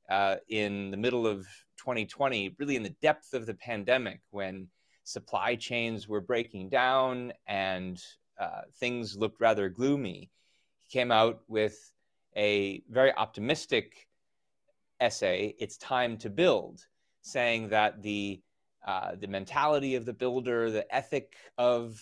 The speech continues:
the entrepreneur had been underplayed, that it was time to, uh, revitalize it, and, uh, looking at the destruction around us, rebuild from, uh, that terrible time. Uh,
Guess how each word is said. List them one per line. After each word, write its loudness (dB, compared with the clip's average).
the 0
entrepreneur 2
had -2
been -4
underplayed, 0
that -4
it -12
was -18
time -6
to, -6
uh, 0
revitalize 4
it, -2
and, -4
uh, -10
looking -2
at -2
the -4
destruction -2
around 4
us, -4
rebuild 0
from, -4
uh, -4
that 0
terrible -6
time. 2
Uh, 2